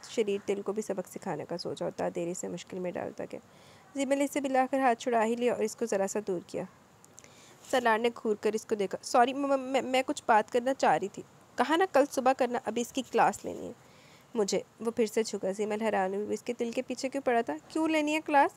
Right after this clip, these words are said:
इतना मासूम सा, बिल्कुल मेरी तरह।" मिलाकर इसने हमायत कर ही ली। "बात सुनो मेरी।" वो पीछे हुआ खींच कर इसे सीधा किया। जीमल बिखरी बिखरी सी बैठ गई। वो बिल्कुल सामने था, जबकि इसका दिल बेचारगी की इंतहा पर था।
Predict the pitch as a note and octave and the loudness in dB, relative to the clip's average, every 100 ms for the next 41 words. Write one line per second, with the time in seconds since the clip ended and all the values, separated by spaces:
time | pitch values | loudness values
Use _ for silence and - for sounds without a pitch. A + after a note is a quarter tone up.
0 | - - C#4+ D4+ D#4 - A#3 A#3+ C4 B3+ | -8 -4 -2 0 -2 -2 -2 0 0 0
1 | A#3 B3+ B3 A3 A3 G#3 G#3+ - - - | -6 -6 -4 -4 -2 -4 -4 -10 -20 -20
2 | - - - C4+ C4+ C4+ C#4+ C4+ C4+ C4 | -20 -20 -10 -2 4 4 4 0 0 0
3 | A3 G3+ - G3+ G3 F#3+ - G#3+ B3 - | 0 0 -2 -2 -2 -4 4 8 8 6
4 | C#4 E4 C4+ G3+ A3 G#3+ G#3 A3+ A3 A3 | -2 2 0 0 -4 -6 -6 -4 -2 -4
5 | - G#3 - G#3+ G#3+ G#3 F#3 F3 E3+ F3+ | -6 -8 -4 -2 -2 -4 -4 -4 -4 -6
6 | G3 F#3+ F#3+ G3+ - G3+ G3 F#3+ F#3 G3 | -4 -6 -6 -8 -8 -8 -6 -6 -8 -8
7 | D3+ - - - - - - - C#4 C4+ | -8 -10 -14 -18 -20 -20 -20 -12 -2 0
8 | C4 D4+ D4+ B3+ B3 C4 B3 A#3+ - A#3+ | 0 0 2 2 2 0 0 -2 -2 -4
9 | - A#3 A3 G#3+ A3 F#3+ F3+ G3 F#3+ G3 | -2 -4 -2 -4 0 0 0 -4 -6 -6
10 | F#3+ F3+ - - - | -4 -6 -6 -12 -14